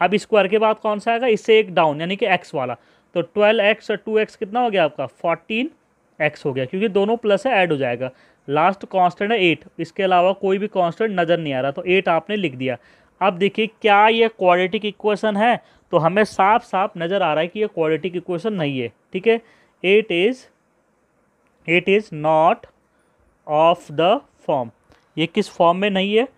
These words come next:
ठीक है, ए एक्स स्क्वायर प्लस बी एक्स प्लस सी इक्वल टू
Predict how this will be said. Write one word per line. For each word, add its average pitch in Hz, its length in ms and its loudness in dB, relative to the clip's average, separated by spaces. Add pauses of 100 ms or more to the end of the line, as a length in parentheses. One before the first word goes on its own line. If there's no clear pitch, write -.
(640)
ठीक 190 160 -6
है, 240 120 0 (280)
ए 180 180 2
एक्स 185 180 -4
स्क्वायर 180 480 2 (640)
प्लस 170 360 0
बी 156 300 -4
एक्स 214 300 0 (120)
प्लस 175 220 0
सी 190 260 -6
इक्वल 180 340 -4
टू 254 200 -2